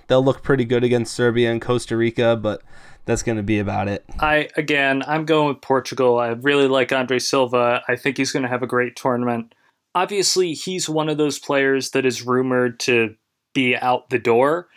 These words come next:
Speaker 2: I think they're keeping him. I think that's what I read, that they're gonna keep him after all. But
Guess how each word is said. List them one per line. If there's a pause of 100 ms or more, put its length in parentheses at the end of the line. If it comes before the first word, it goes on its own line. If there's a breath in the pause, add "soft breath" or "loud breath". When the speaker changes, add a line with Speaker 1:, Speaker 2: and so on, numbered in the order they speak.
(200 soft breath)
Speaker 2:
I
think
they're
keeping
him.
I
think
that's
what
I
read, (400)
that
they're
gonna
keep
him
after
all. (720)
But